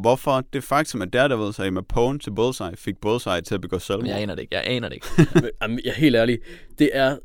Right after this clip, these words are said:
Speaker 3: det, det gør mig godt nok sukker. Fordi jeg læste, jeg læste en forklaring. Jeg, jeg læste en... Øh, jeg ved ikke, om det passer. Jeg ved ikke, om det er noget, der i virkeligheden, altså, om det er bare en eller anden <laughs> desperat fan, der har <laughs> fundet, fundet på det.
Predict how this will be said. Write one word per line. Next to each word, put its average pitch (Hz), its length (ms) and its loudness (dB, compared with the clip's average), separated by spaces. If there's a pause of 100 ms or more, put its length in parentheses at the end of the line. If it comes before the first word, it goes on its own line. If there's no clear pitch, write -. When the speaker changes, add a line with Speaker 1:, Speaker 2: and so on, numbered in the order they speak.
(160)
Speaker 3:
det, 147 180 4
det 151 140 4
gør 135 80 6
mig 117 160 2
godt 117 140 0
nok 113 120 -2
sukker. 123 280 -2 (440)
Fordi 110 280 0 (320)
jeg 131 100 4
læste, 143 280 6 (140)
jeg 127 100 4
læste 143 280 6
en 117 60 0
forklaring. 113 580 2 (680)
Jeg, 113 340 0
jeg 127 140 4
læste 143 340 6
en... 110 140 2
Øh, 95 580 2 (200)
jeg 135 100 -2
ved 156 100 10
ikke, 160 120 10
om 135 80 6
det 131 120 2
passer. 151 380 6
Jeg 123 120 2
ved 143 80 8
ikke, 147 120 8
om 135 80 2
det 131 80 4
er 123 60 6
noget, 135 200 6
der 123 120 6
i 110 80 0
virkeligheden, 123 520 0 (320)
altså, 117 180 -4
om 110 80 -2
det 107 80 -2
er 107 80 -2
bare 123 120 4
en 131 80 2
eller 151 120 8
anden 123 240 0 (180)
<laughs> 180 180 -6
desperat 139 420 4
fan, 151 340 8
der 147 60 8
har 127 120 4 (240)
<laughs> 151 220 4
fundet, 143 360 4 (260)
fundet 131 280 4
på 196 200 10
det. 226 160 8